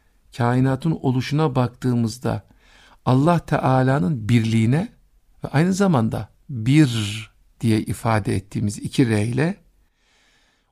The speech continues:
olumlu güzel tevhid yolunda ilerlemeye müsaade, müsait oluşu Elber ismi şerifinin tecellisidir. Dikkat edin, tecellisidir. Ama Allah Teala'nın ismi olan Elber'in kendisindeki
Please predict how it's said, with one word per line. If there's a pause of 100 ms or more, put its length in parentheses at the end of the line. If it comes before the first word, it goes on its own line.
(100)
olumlu
güzel
tevhid
yolunda
ilerlemeye
müsaade,
müsait
oluşu
Elber
ismi
şerifinin
tecellisidir. (300)
Dikkat
edin,
tecellisidir. (1080)
Ama
Allah
Teala'nın
ismi
olan
Elber'in (460)
kendisindeki